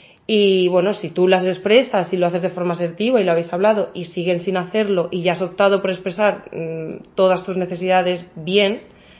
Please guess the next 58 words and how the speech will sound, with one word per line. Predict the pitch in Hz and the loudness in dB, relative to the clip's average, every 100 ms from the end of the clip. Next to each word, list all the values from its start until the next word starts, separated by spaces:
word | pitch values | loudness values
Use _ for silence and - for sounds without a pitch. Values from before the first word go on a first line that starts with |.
| - - - | -20 -20 -18
pues | - 170 | -12 -12
a | 165 | -12
lo | |
mejor | 160 - 175 | -8 -2 0
tal | 175 175 | 2 2
vez | 175 | 0
sea | 185 | 0
el | 180 | 0
momento | 180 175 190 | 0 0 2
de | 190 | 2
dar | 170 165 | 2 0
un | |
paso | 170 147 | -4 -8
hacia | 147 | -8
atrás, | 147 202 220 - - _ - - - _ | -2 0 0 -4 -20 _ -20 -20 -20 _
porque | 104 - | 0 2
perseguirlos | 170 160 170 175 185 | 0 0 0 0 -2
al | 190 | -2
final | 185 196 202 | -2 0 4
no | 208 | 4
va | 196 | 4
a | |
llegar | 196 185 | 4 2
a | |
ningún | 175 170 165 | 2 0 -2
sitio | 165 165 | -4 -4
bueno, | 160 180 | 0 0
y | 165 | -2
tú | 160 165 | -4 -2
por | 175 170 | 2 2
mucho | 175 175 175 185 | 0 -4 -4 -6
que | 185 180 175 | -2 0 2
la | 180 180 | 2 0
otra | 175 175 | 0 -2
persona, | 175 196 185 165 - - - | -4 -4 -4 -4 -8 -20 -14
es | |
decir, | - 185 | -4 -2
por | 175 190 | 0 0
mucho | 240 262 | 0 0
que | 233 214 | -2 -2
tú | 214 | -4
sepas | 208 196 190 | -2 -4 -2
que | 180 | -2
la | |
otra | 180 175 | -2 -2
persona | 175 170 175 170 | -6 -6 -6 -4
tiene | 175 | -2
un | 170 | -2
apego | 170 165 160 | -4 -4 -4
evitativo, | 156 151 160 208 262 - - - - - _ - | -4 -4 -2 -2 -4 -10 -20 -20 -20 -20 _ 0
también | 190 185 185 | 2 4 2
tienes | 196 180 | 2 0
que | |
tener | 185 185 175 | -2 0 0
en | 175 | 0
cuenta | 175 170 170 | 0 0 0
tus | 170 160 | -2 -6
necesidades, | 160 156 156 156 139 143 - | -6 -8 -10 -6 -6 -6 -12